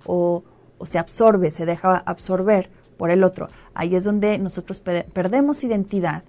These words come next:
por tratar de darle algo a alguien que en realidad es ego. Cuando nosotros hacemos eso, que nosotros nos dejamos absorber por el de enfrente, en realidad es ego. ¿Por qué ego?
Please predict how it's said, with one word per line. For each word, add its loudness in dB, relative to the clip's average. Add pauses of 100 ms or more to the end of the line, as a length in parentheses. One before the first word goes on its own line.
(760)
por 6
tratar -2
de 2
darle 2
algo 0
a 2
alguien -2
que -2
en 2
realidad -2
es -8
ego. 0 (200)
Cuando -2
nosotros -6
hacemos -2
eso, -2 (280)
que -12
nosotros -10
nos -4
dejamos -6
absorber -4
por -2
el 0
de -4
enfrente, -8
en -6
realidad -6
es -10 (120)
ego. -4 (340)
¿Por -14
qué -2
ego? 4